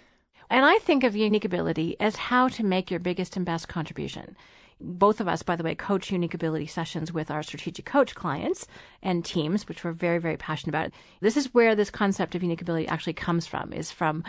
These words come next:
strategic coaches work with extremely successful entrepreneurs. And it's amazing to us sometimes how these really, really capable people who figured out how to make things work still aren't totally in touch with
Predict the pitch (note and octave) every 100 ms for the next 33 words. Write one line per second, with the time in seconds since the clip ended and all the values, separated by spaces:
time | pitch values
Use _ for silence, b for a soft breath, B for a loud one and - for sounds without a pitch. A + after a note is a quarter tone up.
0 | B B - - A3+ A#3 G#3+ F#3 F#3 -
1 | E3+ - E3 D#3+ - - G#3 A3 A3 F#3
2 | F3+ - D#3+ - - - D#3 - D#3 D3
3 | D#3 E3 B B B - G3 F#3+ G#3 A#3+
4 | D4+ A#3 F#3 G3 D#3+ - F3 E3+ D#3+ D#3+
5 | - F#3+ E3+ E3+ - C4+ A#3+ F#3+ F#3+ A#3+
6 | - - A#3+ G3+ F#3+ E3+ E3 B B B
7 | - - A#3 G#3 F#3 F#3+ E3+ B3 A#3 G#3+
8 | G3 F#3 G3 F3+ F3 - F3 F3+ F3+ E3
9 | - - D4+ C4+ F#3+ F3+ - B3 B3 G#3
10 | G3 - B3+ - F3 F3